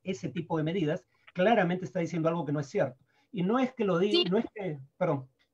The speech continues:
Speaker 2: Y se lo precisaron en una entrevista en Fox.
Speaker 1: Sí,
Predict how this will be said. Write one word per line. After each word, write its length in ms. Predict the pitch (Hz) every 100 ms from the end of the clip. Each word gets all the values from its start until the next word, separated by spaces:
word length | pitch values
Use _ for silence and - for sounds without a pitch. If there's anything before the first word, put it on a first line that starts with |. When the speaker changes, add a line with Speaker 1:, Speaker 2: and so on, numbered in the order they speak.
| _ _ _ _
Speaker 2:
Y 80 | 247
se 100 | -
lo 60 | 262
precisaron 580 | 277 294 262 339 392
en 80 | 311
una 120 | 294
entrevista 400 | 294 269 262 285
en 100 | 294
Fox. 340 | 320 302 - - _ _ _
Speaker 1:
Sí, 340 | - 220 131